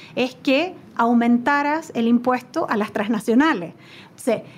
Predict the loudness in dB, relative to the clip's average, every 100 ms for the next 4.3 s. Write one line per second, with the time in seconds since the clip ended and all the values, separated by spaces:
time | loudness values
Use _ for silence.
0 | -4 2 2 2 4 4 4 0 -2 0
1 | 0 -2 -4 -6 -4 -4 -2 -2 -2 -2
2 | -4 -4 -2 -2 -2 -8 -8 -14 -20 -8
3 | -6 -2 0 0 0 -2 -2 -2 -2 -2
4 | -4 -4 -4